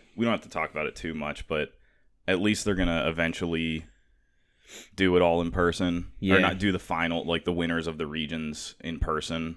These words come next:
Speaker 1: which should be cool.
Speaker 2: Yeah, there's, like, a final, final event in
Speaker 1: Yeah,
Speaker 2: November.
Speaker 1: final, final, yeah.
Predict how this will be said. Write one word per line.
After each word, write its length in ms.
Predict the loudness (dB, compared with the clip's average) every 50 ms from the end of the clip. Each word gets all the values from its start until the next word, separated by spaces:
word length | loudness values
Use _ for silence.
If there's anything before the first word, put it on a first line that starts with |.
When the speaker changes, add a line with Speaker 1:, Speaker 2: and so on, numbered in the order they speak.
| -12 -8
Speaker 1:
which 160 | -6 -6 -6
should 220 | -4 -4 -6 -4 -4
be 100 | -6 -6
cool. 380 | -4 -4 -2 -2 -2 -4 -6 -12 _ _ _ _ _ _ _ _ _ _ _ _
Speaker 2:
Yeah, 140 | 2 4 6
there's, 180 | 6 6 4
like, 100 | 2 0
a 60 | 0 0
final, 340 | 2 2 2 4 2 0
final 400 | -4 -4 -2 -2 -2 -2 -4 -6
event 360 | -6 -6 -6 -8 -8 -8 -10 -8
in 80 | -4 2
Speaker 1:
Yeah, 160 | 6 6 6 6
Speaker 2:
November. 120 | 4 4 4
Speaker 1:
final, 300 | 6 6 6 6 4 2
final, 440 | 2 0 0 0 -2 -2 -4 -6 -8 -8 -4
yeah. 260 | -2 0 0 -2 -2